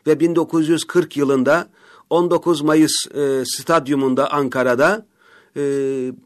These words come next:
Başbakan İnönü'nün ve bütün Bakanlar Kurulu'nun Milli Piyango çekilişini, e, uygulamak ve çekilişine katılmak için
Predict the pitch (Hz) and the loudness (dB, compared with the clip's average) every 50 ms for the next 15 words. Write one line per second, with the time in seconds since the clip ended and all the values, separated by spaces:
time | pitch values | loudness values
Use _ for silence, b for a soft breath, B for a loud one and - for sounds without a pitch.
0 | B B B B 120 135 170 170 - - 170 156 - 160 160 160 160 175 170 170 | B B B B -2 -2 -2 -2 0 -4 -4 -2 0 0 0 0 2 2 4 4
1 | 160 147 143 135 135 156 175 170 139 156 147 147 151 151 - 196 175 151 151 143 | 4 2 2 2 0 0 0 0 0 -2 -2 -2 -4 -2 0 0 0 0 -2 -2
2 | - 151 151 151 156 160 165 151 - - 147 143 139 135 135 135 139 156 180 208 | 0 -2 0 2 2 2 0 0 -4 -6 -4 -4 -2 -2 -2 0 2 2 2 2
3 | 214 214 - b b b b b b b - 139 151 156 160 160 165 165 156 160 | 0 -6 -12 b b b b b b b -4 -2 -2 0 2 4 4 4 2 2
4 | - 156 175 190 185 160 151 143 135 131 - 151 120 - 147 139 139 127 - - | 0 2 2 4 4 2 2 2 0 0 -4 -4 -4 -4 -4 -4 -2 -4 -2 -2
5 | 135 131 151 180 202 208 202 - b b b b b b 143 147 143 139 139 135 | 0 2 4 4 2 2 0 -8 b b b b b b -6 -4 -4 -2 -2 -2
6 | 135 131 127 117 - - B B B B _ _ _ _ _ 156 147 139 - 151 | -4 -4 -6 -8 -12 -16 B B B B _ _ _ _ _ -2 -2 -2 -2 -2
7 | 143 147 139 151 170 185 175 147 143 127 - 147 131 139 151 139 120 - 139 139 | -2 0 2 2 0 0 0 -2 -4 -2 -2 -4 -4 -2 -4 -4 -4 -4 -6 -6
8 | 127 - 131 123 123 139 131 127 151 156 - 127 117 - 143 160 165 156 | -6 -6 -8 -8 -8 -6 -4 -4 -4 -4 -4 -8 -6 -6 -6 -6 -6 -8